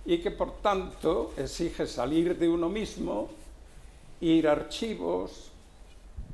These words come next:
eh, acopiar documentación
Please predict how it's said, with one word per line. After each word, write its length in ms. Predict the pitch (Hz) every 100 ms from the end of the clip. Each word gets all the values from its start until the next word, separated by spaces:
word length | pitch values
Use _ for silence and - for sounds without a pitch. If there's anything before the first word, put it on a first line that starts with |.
| -
eh, 400 | 135 135 135 117 - - - - 127 - - - -
acopiar 680 | - 135 156 - 170 160 143
documentación 1200 | 160 160 160 156 175 160 190 208 190 202 202